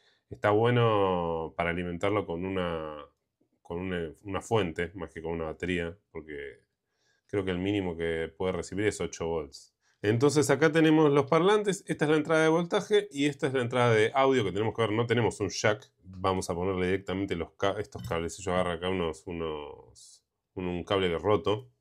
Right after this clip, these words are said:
y vamos a soldar los cablecitos ahí. Tenemos que ver cuál es cuál y lo probamos con esto.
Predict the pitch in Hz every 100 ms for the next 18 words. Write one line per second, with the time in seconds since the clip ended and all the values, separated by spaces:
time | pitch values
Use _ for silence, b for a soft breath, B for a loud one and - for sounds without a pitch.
0 | _ - 92 80 78 92 98 92 - 90
1 | 95 92 85 87 78 87 92 87 90 90
2 | 95 92 101 98 95 - - 113 107 98
3 | 117 - _ _ _ _ 90 82 80 82
4 | 87 85 - 82 67 - -